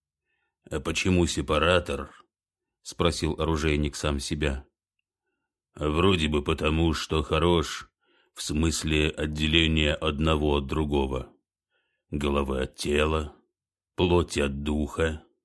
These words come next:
Отличная вещь против сотворённой, неавтономной нежити, одержимых и всяких паразитов,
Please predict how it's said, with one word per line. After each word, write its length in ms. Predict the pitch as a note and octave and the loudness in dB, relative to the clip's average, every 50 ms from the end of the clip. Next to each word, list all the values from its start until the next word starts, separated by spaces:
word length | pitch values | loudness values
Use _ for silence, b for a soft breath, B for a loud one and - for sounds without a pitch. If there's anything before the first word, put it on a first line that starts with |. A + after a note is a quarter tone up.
| _ _ _ _ _ _ _ _ _ _ _ _ _ _ _ _ _ _ | _ _ _ _ _ _ _ _ _ _ _ _ _ _ _ _ _ _
Отличная 800 | - D#2 D#2+ D#2 F#2 G2+ A#2 A#2 F#2+ - - G2 G#2 G2+ G2+ G2 | -6 -4 -4 0 2 4 6 6 6 4 2 4 4 6 6 4
вещь 340 | F2 F2 E2 D#2 D2 - - | 4 4 4 2 2 0 -2
против 400 | - F2 F#2+ F2 - E2+ D#2+ - | 0 2 2 2 2 2 0 0
сотворённой, 960 | - F2+ D#2+ - E2 D#2 D#2 E2 E2+ F2+ F2+ E2+ D#2 D2+ D#2 C#2+ - - _ b b b b b b b | 0 0 0 0 2 2 2 4 4 4 4 2 2 0 0 -2 -4 -8 _ b b b b b b b
неавтономной 880 | D#2 E2+ E2 D#2+ D#2 - - - F2 F2+ F2 E2+ E2+ E2 D#2+ E2 E2+ | 2 2 2 2 2 0 0 0 2 2 2 2 2 2 2 2 2
нежити, 680 | E2 E2+ F#2 G2+ G#2 F#2+ D#2+ D2+ D2 - - - B1+ B1 - _ _ _ _ _ _ _ _ _ - | 4 4 4 4 4 4 2 0 -2 -4 -6 -10 -10 -12 -16 _ _ _ _ _ _ _ _ _ -10
одержимых 1080 | - D2 D2 C#2+ C#2+ D2+ D#2+ E2 C#2+ C#2+ F2+ G2+ F#2+ D#2 C#2+ C2+ - - - - - _ _ _ _ _ _ _ _ _ _ - | -4 -4 -2 0 0 0 0 0 0 4 4 4 4 4 0 -4 -6 -10 -20 -20 -20 _ _ _ _ _ _ _ _ _ _ -8
и 160 | D2+ E2+ E2 | -2 -2 -2
всяких 560 | - - - F#2 F2+ E2+ - F2 F2 D#2+ - | 0 0 2 2 2 2 2 -2 -2 -2 -2
паразитов, 880 | - E2 E2+ F#2 F#2 E2 E2+ F2+ E2 D2 - D2+ D2 - - - _ | -2 0 2 2 2 2 2 2 0 0 -2 -6 -8 -8 -12 -20 _